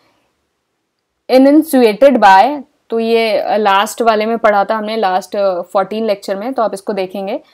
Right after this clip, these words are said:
तो ये इसका आंसर है हुगो डी फ्रेस।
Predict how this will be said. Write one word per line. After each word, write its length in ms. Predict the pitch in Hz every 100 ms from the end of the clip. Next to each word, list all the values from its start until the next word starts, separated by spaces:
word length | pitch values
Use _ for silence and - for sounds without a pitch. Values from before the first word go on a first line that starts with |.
| _ _ _
तो 80 | 220
ये 160 | 220 220
इसका 220 | 220 226
आंसर 240 | 214 220
है 100 | 254
हुगो 360 | 254 226 208 233
डी 360 | 196 254 359 - _
फ्रेस। 440 | 202 180 - -